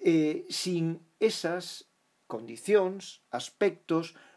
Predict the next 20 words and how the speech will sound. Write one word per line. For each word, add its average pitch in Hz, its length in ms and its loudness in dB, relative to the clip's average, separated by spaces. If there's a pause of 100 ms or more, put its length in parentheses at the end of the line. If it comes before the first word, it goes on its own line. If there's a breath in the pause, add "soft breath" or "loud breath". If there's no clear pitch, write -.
(360 loud breath)
eh, 151 400 -2
non 180 320 2
poderíamos 151 720 2
falar 156 480 2
dunha 135 320 0
liberdade 131 640 2
real, 139 640 2
dunha 123 240 0
liberdade 131 640 0
efectiva, 139 800 0 (160 soft breath)
según 123 480 -2
Inerarity. 113 640 -10 (180)
Entón, 95 220 -8
a 95 100 -12
pregunta 127 560 -4
é 180 160 -4 (640 soft breath)
de 120 160 -10
que 120 160 -6
se 131 160 -8
esquecen, 160 720 -4